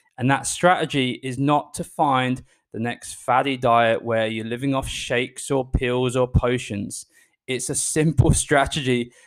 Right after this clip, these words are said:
based on thermodynamics, which is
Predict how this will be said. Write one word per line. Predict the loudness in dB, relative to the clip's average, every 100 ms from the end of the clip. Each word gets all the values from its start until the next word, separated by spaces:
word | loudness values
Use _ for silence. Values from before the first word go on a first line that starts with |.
| _ 2
based | 2 2 -2
on | -4
thermodynamics, | -2 4 4 6 4 4 4 4 4 2 -2 -6 -10 -12 -20 _
which | -12 -10
is | -8 -10 -12